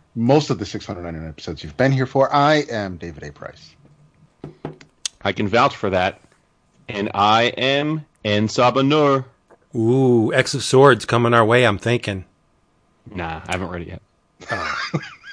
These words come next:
Speaker 3: I just love, I don't wanna say these two words together because they bother me, the trade dress. I love the, the design and packaging, which is more cumbersome, I get it, uh, than trade dress. But I love the, the d-, whole overall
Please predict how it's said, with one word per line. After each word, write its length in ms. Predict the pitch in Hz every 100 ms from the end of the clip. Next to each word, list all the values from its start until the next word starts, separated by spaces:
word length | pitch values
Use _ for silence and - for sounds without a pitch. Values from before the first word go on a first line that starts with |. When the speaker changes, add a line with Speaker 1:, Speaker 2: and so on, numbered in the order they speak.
| - -
Speaker 3:
I 120 | 147
just 260 | 170 214 131
love, 400 | 113 135 156 -
I 80 | -
don't 140 | 131 117
wanna 160 | 117
say 260 | 104 120 113
these 320 | 98 110 -
two 200 | - 123
words 440 | 107 104 110 101
together 420 | - 104 101 110 104
because 300 | 107 117 101
they 100 | 113
bother 340 | 92 92 101
me, 140 | 101 107
the 100 | 101
trade 500 | - - 110 113 101
dress. 360 | 107 110 107 - - - -
I 100 | 123
love 440 | 117 113 123 147
the, 80 | 156
the 420 | 131 147 139 123
design 480 | 117 120 104 110 117
and 140 | 110 107
packaging, 600 | 104 101 110 98 98 87 - - _ _ -
which 180 | 117
is 100 | 139
more 160 | 190 175
cumbersome, 500 | - 117 104 - 101
I 80 | 98
get 220 | 92 104
it, 160 | 98 110 _ _ 165 -
uh, 220 | 117 107 -
than 240 | - 110 104
trade 240 | 117 104
dress. 260 | 95 90 -
But 160 | 113 110 - -
I 40 | 113
love 420 | 110 113 127 120
the, 220 | 113 113 - _
the 240 | 120 113
d-, 200 | 95 95 -
whole 480 | - 143 139 151 -
overall 720 | 127 131 135 123 120 117 113